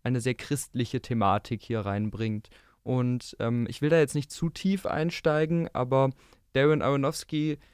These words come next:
neigt ja sehr dazu, in seinen Filmen christliche Thematiken einzubauen. Also der hat zum Beispiel den meiner Meinung nach sehr schwachen Noah-Film gemacht vor ein paar Jahren oder auch seinen letzten Film Mother,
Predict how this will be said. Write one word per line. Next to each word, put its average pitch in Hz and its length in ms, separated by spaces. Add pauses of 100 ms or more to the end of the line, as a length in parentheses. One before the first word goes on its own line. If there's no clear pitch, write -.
(160)
neigt 131 340
ja 139 160
sehr 131 200
dazu, 143 360
in 135 100
seinen 127 220
Filmen 135 320
christliche 123 460
Thematiken 117 520
einzubauen. 101 640
Also 104 160
der 107 160
hat 120 160
zum 120 160
Beispiel 120 560 (380)
den 117 400 (300)
meiner 135 220
Meinung 131 300
nach 127 200
sehr 139 280
schwachen 131 560
Noah-Film 160 960
gemacht 151 420
vor 147 180
ein 143 80
paar 143 220
Jahren 139 440 (360)
oder 147 180
auch 135 60
seinen 139 180
letzten 147 340
Film 143 300
Mother, 151 460